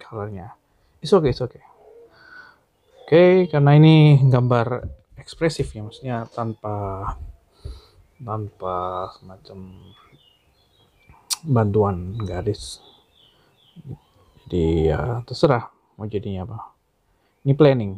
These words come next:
ya, kebanyakan planning ini. Planning untuk membuat sebuah karakter. Kita kasih jidat.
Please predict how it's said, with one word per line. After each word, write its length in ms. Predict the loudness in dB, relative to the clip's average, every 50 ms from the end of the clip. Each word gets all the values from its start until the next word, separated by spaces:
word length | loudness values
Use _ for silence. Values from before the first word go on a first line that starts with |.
| -14
ya, 160 | -16 -16 -12
kebanyakan 320 | -6 -2 -2 0 0 -2 -2
planning 300 | -2 -4 -4 -4 -6 -10 -12 -16
ini. 80 | -20 _ _ _ _ _ _ _ _ _ _ -20 -20 _ -20 -20 _ _ _ _ _ _ _ _ _ _ -14
Planning 460 | -8 -4 0 2 4 6 6 6 6 6
untuk 160 | 4 2 2 2
membuat 180 | 2 2 2 0
sebuah 220 | 0 0 0 2
karakter. 440 | 2 2 2 2 0 0 0 0 0 0 -4 -8 -12 -16 -18 _ _ _ _ _ _ _ _ _ _ _ _ _ _ _ _ _
Kita 80 | -20 -18 -14 -14
kasih 560 | -14 -14 -12 -10 -8 -8 -6 -8 -8 -10 -12 -18 _ _ _ _ _ _ _ _ _ _ _ -4
jidat. 320 | 0 2 4 4 4 2